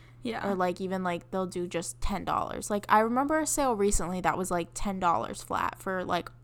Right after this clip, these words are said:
Speaker 2: all these books.
Speaker 1: Wow. Okay.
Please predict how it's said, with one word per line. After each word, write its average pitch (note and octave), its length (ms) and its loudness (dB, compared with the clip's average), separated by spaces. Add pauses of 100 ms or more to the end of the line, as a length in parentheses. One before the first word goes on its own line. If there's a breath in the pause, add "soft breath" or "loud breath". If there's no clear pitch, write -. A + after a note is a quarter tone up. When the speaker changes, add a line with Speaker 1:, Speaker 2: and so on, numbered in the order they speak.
Speaker 2:
all G3 240 4
these G3 220 -2
books. - 520 -6 (200)
Speaker 1:
Wow. G3 560 6 (240)
Okay. G3 360 2